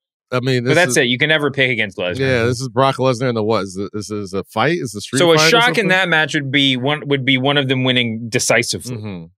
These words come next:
Speaker 2: like, and easily. Well, we'll see. Uh, I gotta pick the other one though. If we're gonna go, if we're gonna go matches we're most excited for,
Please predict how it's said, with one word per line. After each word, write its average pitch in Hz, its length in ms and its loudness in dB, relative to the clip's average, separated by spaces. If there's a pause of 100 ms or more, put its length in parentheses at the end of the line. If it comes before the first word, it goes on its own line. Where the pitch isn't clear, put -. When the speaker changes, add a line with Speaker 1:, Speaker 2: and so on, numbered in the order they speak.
(300)
Speaker 2:
like, 120 140 2 (260)
and 135 160 0
easily. 95 500 -2 (320)
Well, 120 160 0
we'll 139 140 4
see. - 280 -6 (480)
Uh, 131 420 2
I 175 160 2
gotta 202 220 4
pick 135 180 -2
the 120 100 0
other 110 160 0
one 95 160 -8
though. 78 240 -10 (120)
If 110 120 -14
we're 127 80 -6
gonna 156 200 2
go, 143 120 2 (100)
if 135 100 0
we're 135 80 -2
gonna 170 140 0
go 156 60 0
matches 131 300 0
we're 127 80 -2
most 123 240 -2
excited 107 380 0
for, 104 320 0